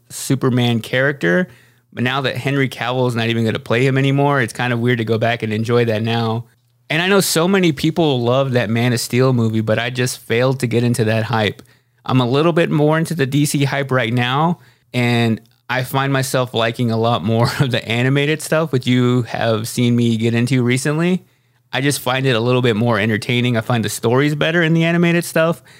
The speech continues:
But as far as the on-screen newer Batman and Superman stuff, they have not been my favorite. Despicable Me two, however, I love that <laughs> movie.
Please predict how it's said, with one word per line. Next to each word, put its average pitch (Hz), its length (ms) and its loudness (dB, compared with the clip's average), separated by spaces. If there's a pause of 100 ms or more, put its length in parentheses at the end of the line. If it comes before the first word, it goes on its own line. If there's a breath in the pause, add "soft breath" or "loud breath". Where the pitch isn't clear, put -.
(240 loud breath)
But 127 200 0
as 127 120 -2
far 131 460 2
as 110 440 -4
the 117 180 -2
on-screen 123 1160 0 (280 soft breath)
newer 127 400 4
Batman 113 560 -2
and 113 100 -2
Superman 113 480 0
stuff, 104 300 -4
they 95 120 -2
have 107 240 -4
not 107 280 -2
been 107 160 -2
my 101 140 -4
favorite. 98 480 -4
Despicable 139 560 -2
Me 127 180 2
two, 214 340 0
however, 110 600 0 (540 soft breath)
I 165 140 -2
love 180 220 2
that 117 180 0
<laughs> - 180 -2
movie. 147 440 0